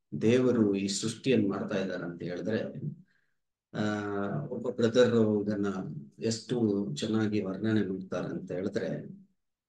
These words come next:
ಇಂಥ ಒಂದು ಸೃಷ್ಟಿ ಇದುವರೆಗೂ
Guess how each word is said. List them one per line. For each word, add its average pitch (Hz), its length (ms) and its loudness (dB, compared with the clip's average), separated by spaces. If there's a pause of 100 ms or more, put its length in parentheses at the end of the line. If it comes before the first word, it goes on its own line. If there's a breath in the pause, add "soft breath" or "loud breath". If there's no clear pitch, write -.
(880)
ಇಂಥ 147 300 4
ಒಂದು 131 440 6
ಸೃಷ್ಟಿ - 500 -2
ಇದುವರೆಗೂ 104 1000 0